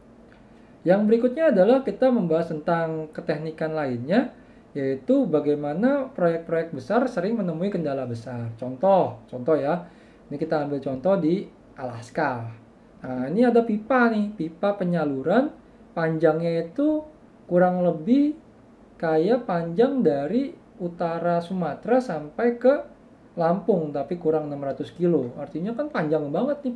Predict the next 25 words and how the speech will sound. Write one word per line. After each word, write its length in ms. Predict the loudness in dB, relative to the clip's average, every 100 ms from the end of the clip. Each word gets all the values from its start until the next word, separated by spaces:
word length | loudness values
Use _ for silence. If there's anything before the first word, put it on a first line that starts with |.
| -10 -10 -8
pipa 480 | -8 -6 -8 -8 -16 -20 -20 -20 -2
di 80 | 2
Alaska 640 | 4 2 0 -2 -2 -2
gitu 240 | -6 -8 -6
kan. 260 | -4 -4 -8 -14 -20 -20 -16 -2
Ini 400 | 4 6 4 0 -12 -20 -6
kendalanya 640 | 2 6 6 6 2 0
tuh 80 | 0
mencakup 400 | 0 0 0 -4
apa 320 | -6 -2 0
aja? 400 | 2 2 0 -2 -12 -8
Kendala 460 | -2 4 4 4 0
ini 160 | 0
mencakup 560 | 2 2 0 0 -2 -2 -4
beberapa 480 | -4 0 -2 -2 -4
pengaturan 560 | -4 -4 -2 -2 0
geologis, 560 | 0 0 0 -2 -4 -4 -12 -20 -14 0
di 100 | 2
mana 720 | 2 0 0 4 4 4 -2 -4
termasuk 460 | -6 -4 -4 -4
di 80 | -2
dalamnya 400 | -2 -2 -4 -2
adalah 240 | 0 0 0
jenis 320 | -4 -10 -8
batuan, 640 | -10 -8 -2 2 2 0